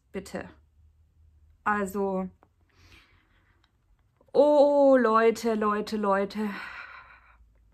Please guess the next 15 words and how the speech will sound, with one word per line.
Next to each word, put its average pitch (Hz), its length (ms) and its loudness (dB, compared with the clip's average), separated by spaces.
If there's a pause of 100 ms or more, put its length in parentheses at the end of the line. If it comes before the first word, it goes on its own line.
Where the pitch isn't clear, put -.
(420)
Das 247 180 -8
gleiche 277 340 4
Problem 269 500 4
hatte 262 180 2
ich 254 80 -6
ja 247 100 4
bei 226 180 2
der 226 300 2
Catrice 269 540 -4
Foundation 214 640 0
auch 220 280 0
schon. 175 440 -6 (1600)
Bei 202 140 -14
dem 196 500 -8 (200)
neuen 208 440 -2